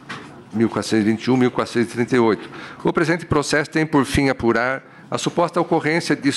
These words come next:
duas faltas disciplinares por parte da requerida, a residência fora de sua circunscrição e a interrupção das férias sem retorno à atividade sob alegação de necessidade de serviço.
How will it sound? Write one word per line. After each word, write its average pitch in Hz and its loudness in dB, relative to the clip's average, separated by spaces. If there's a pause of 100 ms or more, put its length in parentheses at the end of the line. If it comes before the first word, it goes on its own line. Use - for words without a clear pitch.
(120)
duas 143 2
faltas 131 0
disciplinares 139 0
por 147 2
parte 131 -2
da 120 -2
requerida, 120 0 (300)
a 131 -2
residência 156 0
fora 135 0
de 120 -4
sua 117 -4
circunscrição 147 -2 (240)
e 135 2
a 139 4
interrupção 147 2
das 131 0
férias 135 0 (400)
sem 170 0
retorno 143 2
à - 4
atividade 123 -2
sob 135 0
alegação 131 0
de 127 0
necessidade 127 -2
de 123 -18
serviço. 110 -14